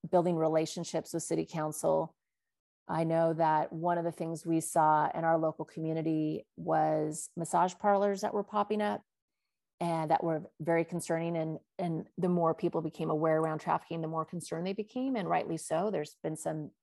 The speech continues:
big cases in Orange County that have come through massage places. Um, and there's different,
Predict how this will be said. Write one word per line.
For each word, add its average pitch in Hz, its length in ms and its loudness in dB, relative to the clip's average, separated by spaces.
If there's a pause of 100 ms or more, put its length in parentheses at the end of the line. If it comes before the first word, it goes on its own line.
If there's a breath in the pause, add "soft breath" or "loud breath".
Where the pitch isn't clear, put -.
big 165 140 -4
cases 170 340 -4
in 165 60 -4
Orange 156 180 -6
County 180 300 -4
that 175 120 2
have - 120 -6
come 170 320 -4 (100)
through 170 400 0 (480 soft breath)
massage 165 480 2 (180)
places. 202 680 0 (520)
Um, 156 580 -2 (760)
and 180 100 2
there's 165 140 4
different, - 280 0